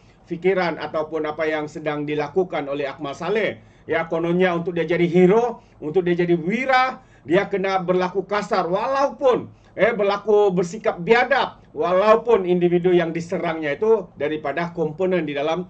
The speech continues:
kerajaan perpaduan, seperti mana yang berlaku baru-baru ini. Beliau menyerang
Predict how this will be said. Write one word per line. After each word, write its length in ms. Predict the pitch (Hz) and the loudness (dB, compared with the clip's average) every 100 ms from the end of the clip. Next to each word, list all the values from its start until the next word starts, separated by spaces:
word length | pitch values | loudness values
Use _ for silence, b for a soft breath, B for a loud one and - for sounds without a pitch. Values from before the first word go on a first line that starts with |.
| B _ | B _
kerajaan 640 | 135 139 127 135 135 123 | -8 -6 -6 -8 -8 -8
perpaduan, 560 | 135 127 123 147 170 147 | -10 -8 -4 0 0 -2
seperti 320 | 135 131 135 | -8 -10 -8
mana 240 | 135 131 | -8 -6
yang 160 | 131 127 | -8 -8
berlaku 400 | 131 147 165 - | -8 -6 -4 -2
baru-baru 480 | 127 123 127 131 165 | -2 -4 -4 -2 -2
ini. 320 | 220 185 110 B B | 0 -2 -4 B B
Beliau 320 | - 131 151 | -4 2 4
menyerang 720 | 156 143 156 156 156 156 151 | 2 -2 -2 -4 -4 -2 -4